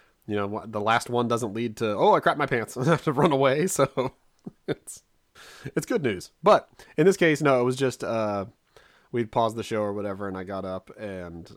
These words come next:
I, I think I stretched 'cause I was tired. So, oh, stretch.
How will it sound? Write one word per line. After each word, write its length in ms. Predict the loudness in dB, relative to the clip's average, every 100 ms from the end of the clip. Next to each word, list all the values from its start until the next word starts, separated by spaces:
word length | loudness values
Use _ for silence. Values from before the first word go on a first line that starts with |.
| -14
I, 420 | -12 -10 -12 -14 -16 _ _ _ _ -20
I 40 |
think 160 | -12 -10
I 40 |
stretched 600 | -8 -10 -6 -6 -8 -16 -18 _ _
'cause 100 | -12
I 40 |
was 80 | -10
tired. 440 | -6 -6 -6 -10
So, 140 | -16 -18 -20 -16
oh, 400 | -14 -12 -14 -16 -18
stretch. 540 | -18 -14 -14 -14 -16